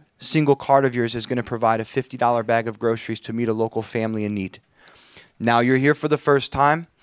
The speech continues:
We're not asking you to give. We're giving for you. And, uh, I can't tell you how many fifty dollar gifts we get.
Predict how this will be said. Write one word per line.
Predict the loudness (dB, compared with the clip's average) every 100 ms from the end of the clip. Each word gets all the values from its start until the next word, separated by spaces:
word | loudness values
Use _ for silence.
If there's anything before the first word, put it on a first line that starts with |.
| -8
We're | 0
not | 2 4
asking | 2 0 -4 -4
you |
to | -4
give. | -2 2 2 0 -8 -4
We're | -2
giving | 2 2 2
for | -2 0 2
you. | 2 2 0 -4 -20 -14 0
And, | 4
uh, | 4 2
I |
can't | 0 0 0
tell | 4
you | 4 4
how | 4 2
many | 0
fifty | -2 0 0 2
dollar | 4 4 2
gifts | -2 -2 -4
we | -2
get. | 2 2 -2